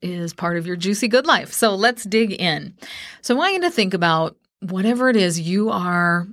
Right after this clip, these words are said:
selling right now. How does your business make money? What do you want to be selling more of?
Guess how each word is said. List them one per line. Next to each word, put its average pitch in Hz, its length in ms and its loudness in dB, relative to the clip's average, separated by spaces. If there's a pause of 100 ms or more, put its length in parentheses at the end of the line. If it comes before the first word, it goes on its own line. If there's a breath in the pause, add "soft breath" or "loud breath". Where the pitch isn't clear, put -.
selling 170 420 2
right 160 220 0
now. 165 320 -4 (640)
How 220 140 0
does 254 160 2
your 262 100 -2
business 190 380 0
make 170 180 -6
money? 180 340 -8 (760 loud breath)
What 202 340 2 (120)
do 208 120 0
you 175 160 2
want 170 340 2
to 226 80 2
be 180 140 0
selling 160 460 -2
more 160 280 0
of? - 340 -8